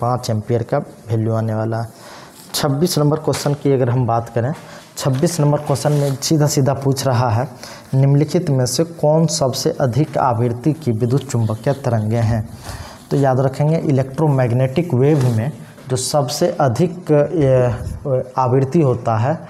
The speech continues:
वो जीएक्स यूवीआई एमआर करके एक trick बताए थे, यूवीआई एमआर। तो सबसे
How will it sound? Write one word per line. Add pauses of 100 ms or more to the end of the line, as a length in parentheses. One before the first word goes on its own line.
(320)
वो (100)
जीएक्स
यूवीआई
एमआर
करके
एक
trick
बताए
थे,
यूवीआई (480)
एमआर। (420)
तो
सबसे